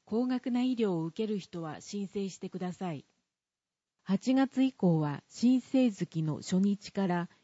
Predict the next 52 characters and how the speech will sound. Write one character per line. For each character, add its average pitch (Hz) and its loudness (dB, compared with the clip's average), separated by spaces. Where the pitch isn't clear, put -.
有 233 8
効 233 6
な 220 2
認 214 2
定 233 4
証 208 4
を 190 2
交 170 2
付。 151 -6
マ 202 6
イ 254 6
ナ 262 4
保 247 6
険 240 2
証 226 4
な 214 2
ら、 151 -4
限 240 6
度 254 4
額 180 0
適 175 0
用 240 8
認 226 4
定 226 4
証 226 2
が 208 2
な 220 0
く - -16
て 170 0
も、 156 -2
高 247 8
額 269 2
療 247 8
養 247 6
費 247 -2
制 247 2
度 185 2
の 156 0
限 254 4
度 277 4
額 208 2
を 156 2
超 202 4
え 220 6
る 214 4
支 185 -4
払 185 0
い - -2
が 170 -4
不 190 -2
要 202 4
に。 175 -4